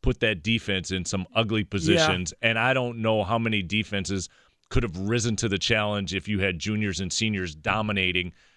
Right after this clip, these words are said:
Speaker 1: your starting eleven out there.
Speaker 2: Mm-hmm.
Speaker 1: That was just being put in a bad situation. And I think what we saw last week against Illinois,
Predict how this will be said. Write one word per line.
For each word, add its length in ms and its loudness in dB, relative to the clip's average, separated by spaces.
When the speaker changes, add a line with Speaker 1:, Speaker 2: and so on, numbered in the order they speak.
Speaker 1:
your 140 0
starting 440 0
eleven 420 0
out 220 -2
there. 180 -8
Speaker 2:
Mm-hmm. 200 2
Speaker 1:
That 180 4
was 160 -2
just 320 0
being 240 2
put 240 2
in 120 -4
a 60 -4
bad 300 0
situation. 560 -2
And 80 -2
I 100 2
think 300 -4
what 160 2
we 100 -2
saw 380 2
last 360 0
week 160 -2
against 420 -2
Illinois, 600 2